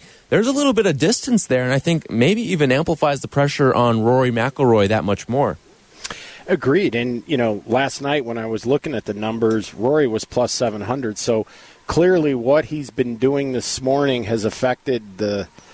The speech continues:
Speaker 2: the numbers a bit. It's, you know, down to plus six fifty. So, yeah, but the, you know what? There's some really good players, <laughs> though, that are just on the outside of those three that could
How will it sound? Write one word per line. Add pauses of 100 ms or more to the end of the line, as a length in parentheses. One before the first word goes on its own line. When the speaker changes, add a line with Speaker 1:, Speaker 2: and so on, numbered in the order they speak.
(220)
Speaker 2:
the
numbers
a
bit.
It's,
you
know, (120)
down
to
plus
six
fifty.
So, (640)
yeah,
but
the,
you
know
what?
There's
some
really
good
players,
<laughs>
though,
that
are
just
on
the
outside
of
those
three
that
could